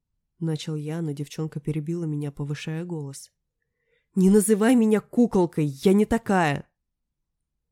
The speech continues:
Схватив ее за горло, я пристально впился взглядом.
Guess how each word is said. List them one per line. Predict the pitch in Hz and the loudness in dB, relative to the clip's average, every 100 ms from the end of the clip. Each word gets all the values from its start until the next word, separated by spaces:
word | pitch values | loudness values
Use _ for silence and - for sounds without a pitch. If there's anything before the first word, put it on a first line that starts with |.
| _ _ _ _ | _ _ _ _
Схватив | - - 147 151 160 | -10 -4 -4 -4 -2
ее | 151 | -2
за | 151 147 | -2 -4
горло, | 160 156 151 | -4 -2 -2
я | 143 | -4
пристально | - 170 - 147 143 | -4 -6 -2 -2 -4
впился | - 151 143 151 | -4 -6 -4 -6
взглядом. | 147 160 151 131 131 | -8 -6 -6 -6 -10